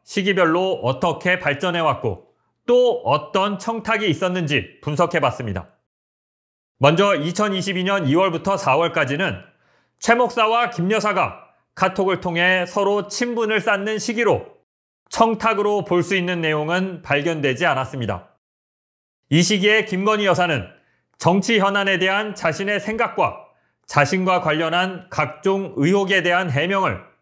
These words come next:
주로 이야기했습니다. 이천이십이 년 오월 십 일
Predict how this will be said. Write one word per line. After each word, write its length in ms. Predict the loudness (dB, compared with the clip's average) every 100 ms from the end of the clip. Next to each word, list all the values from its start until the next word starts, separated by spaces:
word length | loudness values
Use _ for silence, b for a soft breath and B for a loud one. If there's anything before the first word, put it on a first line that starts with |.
| -8
주로 480 | 0 2 2 0 -2
이야기했습니다. 840 | 2 2 2 -2 -4 -6 -6 -6 _ _ _ _ _ _ _ _ _ _ _ _ _ 2
이천이십이 600 | 4 6 4 2 -2 -2
년 240 | 0 0 0
오월 340 | 0 2 2
십 200 | 0 0
일 280 | 0 0